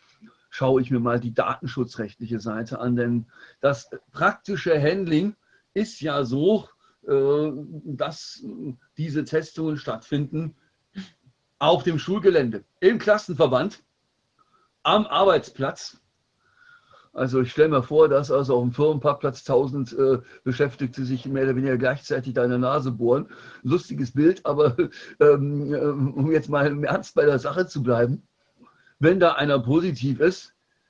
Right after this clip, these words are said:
erfährt es die ganze Firma,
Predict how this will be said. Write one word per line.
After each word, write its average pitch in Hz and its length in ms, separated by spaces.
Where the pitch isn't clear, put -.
erfährt 185 600
es 180 160
die 160 120
ganze 165 460
Firma, 208 580